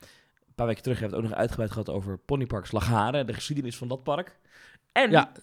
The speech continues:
Speaker 1: er was toen ook onverwachts nieuws, eh, vond ik onverwacht in ieder geval, dat de Efteling ineens een nieuw bouwproject aankondigde, namelijk een bakkerij.
Speaker 2: Ja, oh, we hebben het ook helemaal niet gehad over het, eh, andere bouwproject dat is aangekondigd, namelijk Nest. Een speeltuin.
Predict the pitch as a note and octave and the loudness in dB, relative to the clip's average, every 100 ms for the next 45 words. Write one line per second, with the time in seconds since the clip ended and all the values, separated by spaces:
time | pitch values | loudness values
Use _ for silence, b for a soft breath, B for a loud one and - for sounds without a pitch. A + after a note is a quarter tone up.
0 | _ - F3 E3+ E3+ C#3 C#3+ D#3 B2 C3 | _ -8 -4 -2 -2 -2 -2 -6 -4 -6
1 | - C3 C3 - - - A#2+ C#3+ A#2+ - | -4 -4 -4 -8 -16 -10 -8 -4 -4 -4
2 | G#2 G2+ E2+ G#2 G2 F#2+ F#2+ A2+ - b | -4 -4 -4 -4 -8 -6 -4 -6 -8 b
3 | b b F3 - - D3+ F3 - A#2+ C#3+ | b b -2 -2 -2 -2 -2 -4 -6 -8
4 | - C#3+ D3 D#3+ E3+ C#3 F3 A3 G3+ D#3+ | -8 -8 -6 -4 0 4 6 6 4 2
5 | - C#3 B2+ A#2+ A2 C#3+ C#3 C3 C3+ C3+ | 2 0 0 -2 0 -2 0 0 0 -2
6 | C3 - b b b A2+ A2 - B2 D3+ | -4 -20 b b b -6 -6 0 0 2
7 | D#3 G3+ C3 B1 - _ _ - F#3+ - | 4 4 4 0 -6 _ _ 2 4 4
8 | - - C4+ B3 F3+ E3 D3 C#3+ C3+ A#2+ | 0 4 8 10 10 8 6 8 8 8
9 | A#2+ B2 A#2 A2+ - A#2 G#2+ - b b | 6 6 4 2 2 2 2 -2 b b
10 | A#3 A#3+ E3+ D#3 C#3+ B2+ C3+ A#2+ A2+ G#2+ | 6 8 10 10 8 4 4 2 2 2
11 | C3+ A2+ F3 D3+ A#2+ A2 A2 B2+ A3 F#3+ | 0 2 2 4 4 4 2 6 8 8
12 | - - b b b b b _ F#3 - | 4 -8 b b b b b _ -4 4
13 | D3+ D#3 F3 D#3+ | 4 6 6 4